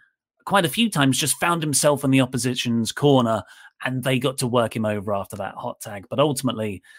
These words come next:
uh, Kingston and Moxley won. But it's, everyone's talking about the Acclaimed's rap to come out. Good God.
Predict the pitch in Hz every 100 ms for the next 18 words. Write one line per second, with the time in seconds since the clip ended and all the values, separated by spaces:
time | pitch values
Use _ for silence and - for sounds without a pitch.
0 | - _ - 107 90 90 120 110 - 98
1 | 101 110 - 110 104 123 110 101 113 110
2 | - - - - 160 - - 185 214 190
3 | 160 - 185 180 143 131 127 117 123 123
4 | 120 - 180 190 185 185 180 143 - 127
5 | 135 135 127 - - _ - 139 135 -
6 | 139 123 101 90 _ _ _ - 233 233
7 | 170 _ - 127 202 156 117 117